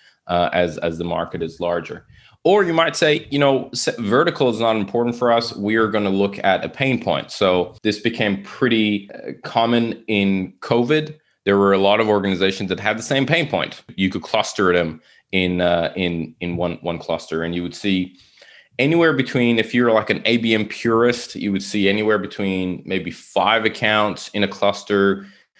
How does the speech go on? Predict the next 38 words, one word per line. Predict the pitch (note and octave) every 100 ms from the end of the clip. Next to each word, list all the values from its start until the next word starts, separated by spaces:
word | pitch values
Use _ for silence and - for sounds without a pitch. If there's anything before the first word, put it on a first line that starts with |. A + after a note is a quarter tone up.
| _ -
to | - G#2 F#2+ F#2+ F2+ - _ -
up | F2+ -
to | - G2+
maybe | F#2+ F#2+ F2+ - _ _
twenty. | - - C3 C#3+ D#3 - _
Twenty | - - C3 B2
is | A2
pushing | - B2 B2 C#3+
it, | D#3 D#3 -
but | -
you | G#2 G2
can | A2 B2 C3+
see | - A#2+
twenty. | - A#2 C3+ D3+ - _ - - -
If | A#2+
you | C#3+
go | C#3+ E3+
really | C#3 D3+ D#3 B2
cowboy, | A#2 A#2 B2+ C#3+ D#3 D3+ - - - A2+
and | A2+
if | G#2+ A2+
you | A2
go, | A2+ A2 G#2+ G#2+ G#2 - -
you | G#2
know, | G2
U | G2 A2 G#2+
S, | G#2+ C3 - - - _ _ -
you | G#2+
see, | G#2 A#2+ G#2 G2
you | G#2+
see | - G#2+
bigger | F#2 G2+ F#2+
clusters | - F#2 - B2+ C3 C#3+ - _ _ _ -
in | A2
the | A2
U | A#2 B2
S, | C#3+
but, | - G#2+ F#2 -